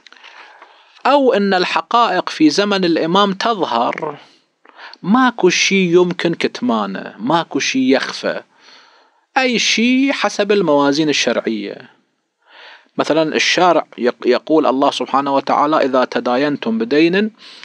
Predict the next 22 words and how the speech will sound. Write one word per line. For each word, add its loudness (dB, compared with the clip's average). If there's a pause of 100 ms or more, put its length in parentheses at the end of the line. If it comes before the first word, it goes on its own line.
(120)
إلى 0
أجل 0
مسمى 0
فاكتبوه". 0 (2000)
هسه -6
مو 4
واجب، 0
مستحب، -4 (300)
لكن -2
كثير -2
من 0
الناس 0
لا 2
يعملون 4
بهذا 2
المستحب، -4
ما 0
يكتبه، 0 (580)
وبعدين 2
ذاك 2
ينكر، 0 (540)
ينسى، 0